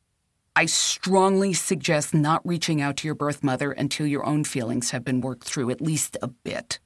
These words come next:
because you have no idea about your birth. You don't know if you were wanted,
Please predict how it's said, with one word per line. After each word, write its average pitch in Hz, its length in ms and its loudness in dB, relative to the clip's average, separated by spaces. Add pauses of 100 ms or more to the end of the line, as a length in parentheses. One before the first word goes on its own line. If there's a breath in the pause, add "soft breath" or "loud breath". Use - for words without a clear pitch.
(180)
because 151 400 0
you 233 340 6
have 170 320 0
no 165 280 2
idea 170 520 0
about - 340 -4
your 147 120 -4
birth. 151 400 -6 (600)
You 170 120 4
don't 180 240 4
know 160 240 2
if 147 180 -2
you 147 80 2
were 131 140 -6
wanted, 170 640 -2